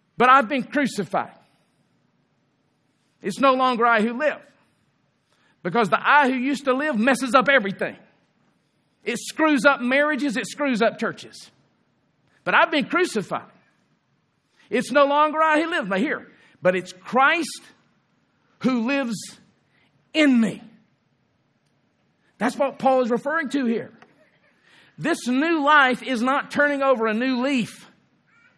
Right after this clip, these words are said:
That's false religion. It's a person. It's a person. These new desires that I have aren't because I'm so wonderful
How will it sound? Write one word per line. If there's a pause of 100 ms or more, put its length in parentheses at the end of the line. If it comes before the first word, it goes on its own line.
(600)
That's
false
religion. (880)
It's
a
person. (1300)
It's
a
person. (540)
These
new
desires
that
I
have
aren't
because
I'm
so
wonderful